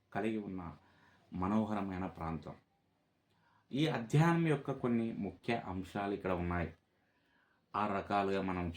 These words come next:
చూడొచ్చు. మొదటిగా అనువాదాల రకాలు. అచ్చమైన, మొదట అచ్చమైన ఈ అనువాదాలు అసలు భాషలను పదానికి పదానికి దగ్గరగా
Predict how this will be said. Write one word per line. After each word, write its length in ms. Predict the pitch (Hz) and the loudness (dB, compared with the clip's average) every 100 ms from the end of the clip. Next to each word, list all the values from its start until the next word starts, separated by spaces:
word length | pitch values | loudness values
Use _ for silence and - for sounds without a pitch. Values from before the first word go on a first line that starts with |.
| 87 | -4
చూడొచ్చు. 440 | 87 85 - 147 | -2 -4 -4 -6
మొదటిగా 640 | 170 107 107 98 110 160 220 _ _ _ - - - _ - | -4 -2 -2 -2 -2 -2 -6 _ _ _ -20 -20 -20 _ -2
అనువాదాల 840 | 139 147 143 131 120 113 113 - - | 2 2 2 2 2 0 -2 -6 -4
రకాలు. 460 | 92 87 87 85 - _ _ _ _ _ _ _ _ _ _ _ | -4 0 -2 -2 -8 _ _ _ _ _ _ _ _ _ _ _
అచ్చమైన, 720 | 113 - - 120 110 95 92 85 _ _ _ _ _ _ _ _ _ _ _ _ _ _ _ _ _ _ _ _ _ 98 | -16 -4 2 4 4 0 -4 -8 _ _ _ _ _ _ _ _ _ _ _ _ _ _ _ _ _ _ _ _ _ -6
మొదట 320 | 107 120 - - _ 110 | -4 -4 -8 -18 _ -12
అచ్చమైన 680 | - 143 135 123 120 135 - - _ _ _ _ _ _ _ _ _ 127 | -6 -2 2 2 2 0 -8 -18 _ _ _ _ _ _ _ _ _ -2
ఈ 120 | 127 | 0
అనువాదాలు 800 | 117 139 156 151 143 135 143 - | 0 -2 -2 -2 -2 -2 -6 -8
అసలు 440 | - 127 123 127 - | -6 -2 -2 -2 -8
భాషలను 800 | 92 92 107 107 113 110 110 135 - _ 87 | -6 0 0 0 -2 0 -2 -2 -8 _ -18
పదానికి 720 | 87 95 104 104 107 120 123 | -16 -14 -14 -14 -12 -6 -6
పదానికి 840 | - 90 92 95 95 90 - 117 - _ _ _ _ _ | -4 -6 -4 -4 -4 -4 -6 -8 -10 _ _ _ _ _
దగ్గరగా 840 | 87 92 90 - 110 107 107 104 | -6 -4 -4 -2 2 2 2 -2